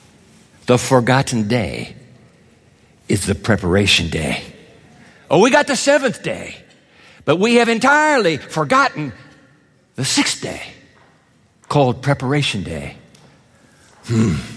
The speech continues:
And by, because of that, we think, now here's the problem, <laughs> we think that in order to avoid work on the Sabbath,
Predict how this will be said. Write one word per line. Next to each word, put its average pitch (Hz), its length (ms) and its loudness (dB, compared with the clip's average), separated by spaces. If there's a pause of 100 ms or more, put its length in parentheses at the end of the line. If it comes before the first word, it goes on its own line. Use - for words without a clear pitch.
(640)
And 104 160 0
by, 170 380 4 (1300)
because 131 320 -2
of 107 80 0
that, 95 320 -2 (1120)
we 147 140 4
think, 185 420 0 (420)
now 90 60 -8
here's 117 160 -2
the 98 80 -6
problem, 95 480 -6
<laughs> - 80 -18
we 92 80 -4
think - 400 -6
that 127 160 -2
in 127 100 -2
order 202 380 2
to 196 160 0
avoid 180 380 0
work 190 420 0
on 143 100 -2
the 127 80 -2
Sabbath, - 680 -6